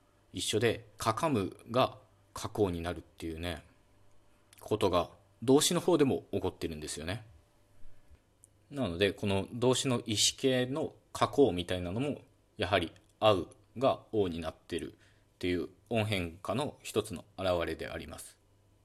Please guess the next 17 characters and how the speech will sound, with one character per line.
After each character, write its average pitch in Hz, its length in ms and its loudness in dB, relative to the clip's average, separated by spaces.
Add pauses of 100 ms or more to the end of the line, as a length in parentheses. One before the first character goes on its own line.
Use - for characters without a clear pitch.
(640)
ま 151 80 -6
あ、 - 20 -20
こ 190 100 -2
れ 190 60 2
は 170 100 2
動 151 160 4
詞 165 100 -2
だ 151 120 0
け 151 260 2
じ 107 60 2
ゃ 85 40 2
な 87 120 0
く - 80 -8
て 80 120 -8
で 87 120 -8
す - 120 -12
ね、 90 100 -4